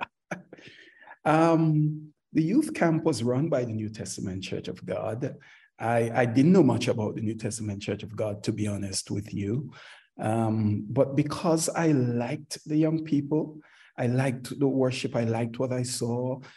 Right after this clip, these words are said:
The, the camp director was a pastor in the New Testament Church of God. So I said, "You know what? I'm just gonna continue with these folks." So I decided to, after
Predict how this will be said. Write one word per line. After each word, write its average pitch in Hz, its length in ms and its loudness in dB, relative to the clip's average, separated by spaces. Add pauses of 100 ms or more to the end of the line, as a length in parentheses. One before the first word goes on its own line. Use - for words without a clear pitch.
(140)
The, 117 280 0
the 120 100 -4
camp 123 300 -4
director 143 760 -2 (260)
was 117 160 -2
a 120 60 -2
pastor 123 540 -4
in 120 140 -2
the 120 80 -2
New 120 180 -2
Testament 117 500 -2
Church 113 200 -4
of 113 140 -6
God. 117 300 0
So - 240 -2
I 139 100 0
said, 151 240 -2
"You 170 100 2
know 175 160 0
what? 175 320 -2 (520)
I'm 233 200 -2
just 285 260 -8
gonna 254 180 -6
continue 254 480 -4
with 220 140 -4
these 220 240 -6
folks." - 640 -4 (640)
So 139 360 2
I 143 140 0
decided 139 640 -2
to, 131 380 -2 (280)
after 127 640 0